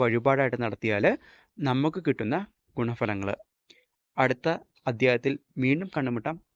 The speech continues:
അതുവരേക്കും എല്ലാവർക്കും മഹാവിഷ്ണുവിൻ്റെ എല്ലാവിധ അനുഗ്രഹവും ലഭിക്കട്ടെ എന്ന് ആത്മാർത്ഥമായി പ്രാർത്ഥിക്കുന്നു. എല്ലാവർക്കും എല്ലാവിധ നന്മകളും ഉണ്ടാവട്ടെ.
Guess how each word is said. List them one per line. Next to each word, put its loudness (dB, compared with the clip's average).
അതുവരേക്കും -4
എല്ലാവർക്കും 0
മഹാവിഷ്ണുവിൻ്റെ 0
എല്ലാവിധ 0
അനുഗ്രഹവും -4
ലഭിക്കട്ടെ -4
എന്ന് -2
ആത്മാർത്ഥമായി 0
പ്രാർത്ഥിക്കുന്നു. -2
എല്ലാവർക്കും 0
എല്ലാവിധ -2
നന്മകളും 0
ഉണ്ടാവട്ടെ. 0